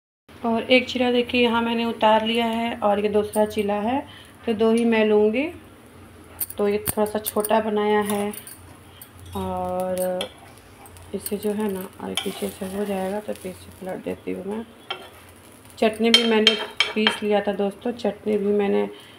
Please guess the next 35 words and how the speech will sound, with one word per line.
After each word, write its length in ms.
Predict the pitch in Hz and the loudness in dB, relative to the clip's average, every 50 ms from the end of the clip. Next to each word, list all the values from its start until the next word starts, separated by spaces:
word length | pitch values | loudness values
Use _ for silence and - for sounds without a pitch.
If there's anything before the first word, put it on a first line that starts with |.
| - - - | -20 -12 -8
धनिया 420 | - 208 202 202 196 202 202 208 202 202 202 | -4 -2 0 2 2 2 2 2 2 2 2
और 160 | 202 196 202 202 | 2 2 2 2
टमाटर 420 | 202 208 202 196 196 185 214 202 | 2 0 0 0 0 -2 -4 -4
की 140 | 202 - 208 | -4 -6 -6
चटनी 340 | 202 - 196 196 - 208 202 | -4 -4 -6 -4 -2 0 2
मैंने 260 | 202 196 190 196 196 | 2 2 2 2 0
पीस 300 | 196 - 202 196 190 - | 0 -2 -4 -4 -4 -4
के 120 | - - 208 | -4 -4 -2
रख 280 | 190 196 190 190 - 190 | -2 -2 -4 -6 -8 -6
दिया 240 | 185 202 196 190 180 | -4 -4 -2 -2 -2
है 180 | 185 202 226 254 277 269 - - - - - - - - - - - - - - - - - - - - | -2 -2 -4 -4 -4 -8 -12 -20 -20 -20 -6 -2 0 0 0 0 -2 -4 -8 -16 -18 -18 -16 -16 -14 -10
और 360 | - 90 90 92 92 95 95 95 95 95 92 87 90 - - - - - - - - - - - - - - - - - - - - - - - - - - - - - - - - - - - - - - - - - - - - - - - - - | -8 -6 -4 -4 -4 -4 -4 -4 -6 -6 -6 -8 -12 -16 -20 -20 -20 -20 -20 -18 -20 -20 -20 -20 -20 -20 -18 -16 -16 -16 -16 -20 -20 -20 -20 -20 -20 -18 -16 -16 -16 -16 -18 -20 -20 -20 -20 -20 -20 -20 -20 -20 -20 -20 -20 -20 -20 -20 -20 -14 -12 -10
इनकी 160 | 208 - 220 | -8 -6 -6
चटनी 420 | 208 - 214 208 208 - 220 220 | -2 0 0 -2 0 0 -2 -2
के 100 | 220 - | -2 -2
साथ 220 | 220 - 220 208 214 - - - - - - - - - 202 | -2 2 2 2 2 2 -2 -8 -12 -12 -12 -12 -10 -6 -2
बहुत 240 | 190 196 196 196 202 | 0 0 0 0 -2
अच्छा 300 | 190 - - - 202 190 | -4 -6 -4 -2 -2 0
लगता 360 | 185 185 - - - - 185 | 0 -2 -4 -6 -4 -2 0
है 220 | 180 180 180 185 | 0 0 0 -2
ये। 160 | 190 190 190 185 - - - - - - - - - - - - - - - - - - - - - - - - - - - - - - - - - - - - - - - - - - - - - - - - - - - - - - - - - - - 214 | -4 -6 -6 -8 -12 -16 -18 -18 -20 -20 -20 -20 -20 -20 -20 -20 -18 -18 -18 -18 -16 -16 -18 -8 -4 -4 -4 -4 -6 -14 -18 -20 -20 -20 -20 -20 -20 -6 -2 -2 0 4 6 8 8 8 6 2 -4 -10 -14 -16 -20 -20 -20 -20 -20 -20 -20 -20 -20 -12 -6 -4
धनिया 280 | 196 208 202 208 214 214 | 0 2 4 6 6 6
की 140 | 214 226 214 | 4 2 0
चटनी 400 | - 220 214 214 - 214 214 208 | 0 0 0 0 0 0 0 0
के 120 | 214 214 | 0 -2
साथ 540 | 208 - - 202 202 202 202 202 - - - | -4 -2 -2 0 0 0 0 -2 -4 -4 -2
या 300 | 208 202 202 202 202 196 | 0 0 0 0 0 0
फिर 200 | 196 - 208 202 | -2 -2 -2 0
नारियल 320 | 208 202 190 190 196 190 | 0 2 2 0 0 -2
की 120 | 190 - 202 | -4 -6 -6
चटनी 360 | - 202 190 - 196 202 196 | -6 -6 -6 -4 -4 -4 -4
के 100 | 196 196 | -4 -6
साथ 600 | 196 - 202 220 247 262 262 - - - - 190 | -4 -2 -2 -2 -2 -2 -6 -10 -18 -16 -10 -8
बहुत 380 | 202 185 185 180 185 180 - - | -6 -4 -2 -2 -2 -4 -4 -6
ही 100 | 196 | -6